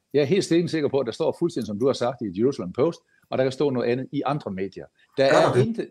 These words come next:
Speaker 1: der er
Speaker 2: Står der
Speaker 1: intet
Speaker 2: noget
Speaker 1: sted
Speaker 2: andet i andre medier?
Speaker 1: Ja.
Speaker 2: Står der noget
Speaker 1: Ja.
Speaker 2: andet i andre medier?
Speaker 1: Jeg kan sige, der er ikke
Speaker 2: Ja.
Speaker 1: noget sted i verden, der er ikke noget sted i verden, hvor meningerne er mere polariserede, end de er der.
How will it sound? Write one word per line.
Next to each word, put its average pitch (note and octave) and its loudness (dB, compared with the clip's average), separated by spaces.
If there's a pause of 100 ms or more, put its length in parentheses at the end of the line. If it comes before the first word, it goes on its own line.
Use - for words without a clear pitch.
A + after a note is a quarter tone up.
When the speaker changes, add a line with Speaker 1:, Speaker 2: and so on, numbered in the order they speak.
Speaker 1:
der - -2
er F#3 0
Speaker 2:
Står G3 6
der G3 8
Speaker 1:
intet D3+ 6
Speaker 2:
noget D3 8
Speaker 1:
sted D#3 6
Speaker 2:
andet F#3 4
i - 2 (120)
andre E3 0
medier? C#3+ 0 (120)
Speaker 1:
Ja. A#2 -4
Speaker 2:
Står B3 4
der E3 4
noget D3+ 4
Speaker 1:
Ja. D3+ 6
Speaker 2:
andet F3+ 2
i - 0
andre C#3 0
medier? A#2+ -10 (720)
Speaker 1:
Jeg C3+ 2
kan C3+ -2
sige, D#3 -4
der D3+ 2
er D3 4
ikke F#3 0
Speaker 2:
Ja. - -2
Speaker 1:
noget F#3+ 2
sted F#3 4
i D3+ 0
verden, B2+ -2 (340)
der B2+ -8
er - -8
ikke D#3+ -10
noget G3 -8
sted E3+ -6
i C3 -6
verden, A#2+ -8 (280)
hvor A#2+ -8 (380)
meningerne C#3 -10
er G2+ -6
mere B2+ -4
polariserede, A2+ -6
end F2+ -12
de G2+ -6
er G#2+ -4
der. F#2 -6